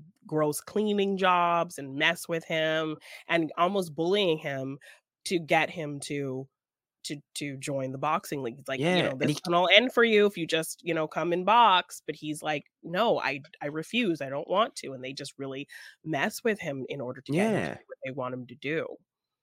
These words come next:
Speaker 2: And he keeps being goaded by the rest of the
Speaker 1: Yeah.
Speaker 2: boxing team as well to say,
Speaker 1: Yeah.
Speaker 2: "Come on, we know you're good. We know you're really good. We could do with a good middleweight. Co-, I'm not fighting anymore,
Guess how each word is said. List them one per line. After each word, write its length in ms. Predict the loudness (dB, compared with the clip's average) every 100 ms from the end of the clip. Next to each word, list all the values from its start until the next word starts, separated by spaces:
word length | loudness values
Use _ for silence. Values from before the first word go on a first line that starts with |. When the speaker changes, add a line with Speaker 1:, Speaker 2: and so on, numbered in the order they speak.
| -6
Speaker 2:
And 80 | -4
he 60 |
keeps 280 | -2 -4 -2
being 320 | 0 0 0
goaded 720 | 0 2 4 2 -2 -2 -2 0
by 220 | 2 2
the 120 | 0
rest 480 | 0 -2 0 -2 -2
of 180 | -6 -6
the 80 | 0 2
Speaker 1:
Yeah. 280 | 2 2 2
Speaker 2:
boxing 280 | 0 -2 -6
team 500 | -6 -4 -4 -8 -10
as 160 | -4
well 340 | 4 4 4 -2 -14
to 100 | -12 -6
say, 180 | -4
Speaker 1:
Yeah. 20 | 0
Speaker 2:
"Come 220 | 4 6
on, 240 | 6 4
we 100 | 2
know 160 | 2 4
you're 160 | 2
good. 640 | 0 2 2 2 -4 -6 -8 -14 -8
We 60 | -2
know 120 | 0
you're 160 | 2 0
really 260 | 2 2 0
good. 180 | -2
We 80 | -4
could 180 | -6 -4
do 120 | -4
with 140 | -4 -6
a 40 |
good 260 | -4 -2 -2
middleweight. 600 | 0 0 0 0 -2 -4
Co-, 100 | -4
I'm 200 | -4 -2
not 260 | 4 4 2
fighting 640 | 4 10 10 8 2 -4 -2
anymore, 800 | 0 0 0 4 4 2 -2 -8